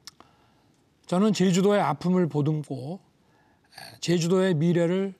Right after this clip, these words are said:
여러분과 함께 하고 싶습니다. 제주 발전의 비전은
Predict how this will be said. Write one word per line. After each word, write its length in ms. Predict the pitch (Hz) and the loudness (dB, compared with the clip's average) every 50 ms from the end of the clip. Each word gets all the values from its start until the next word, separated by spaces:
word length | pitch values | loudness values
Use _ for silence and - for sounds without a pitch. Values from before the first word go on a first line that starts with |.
| _ _ _ _ _ - | _ _ _ _ _ -8
여러분과 580 | - 160 170 180 170 160 170 165 160 165 156 151 | -4 -2 -2 0 0 0 -2 -2 -2 -2 -2 -4
함께 380 | 135 151 185 - - 175 147 | -4 -6 -10 -8 -6 -6 -6
하고 400 | 139 135 - - 165 156 147 135 | -8 -10 -10 -8 -8 -8 -8 -8
싶습니다. 680 | 127 - - - - 170 143 127 120 - - - - - - - _ _ _ _ _ _ _ _ _ _ _ - - - _ _ _ _ _ _ _ _ _ _ _ _ _ _ _ _ _ _ _ _ _ - | -10 -16 -18 -16 -14 -14 -14 -14 -16 -20 -20 -20 -20 -20 -20 -20 _ _ _ _ _ _ _ _ _ _ _ -20 -20 -20 _ _ _ _ _ _ _ _ _ _ _ _ _ _ _ _ _ _ _ _ _ -6
제주 380 | - 185 185 190 185 240 226 | -2 -2 0 0 0 0 0
발전의 640 | 190 175 185 175 - 208 202 196 208 202 202 196 - | 0 0 -2 -2 0 0 0 0 2 0 0 -2 -2
비전은 600 | - 160 135 156 165 156 131 120 127 156 190 | -2 -2 0 0 0 -2 -2 -4 -6 -8 -8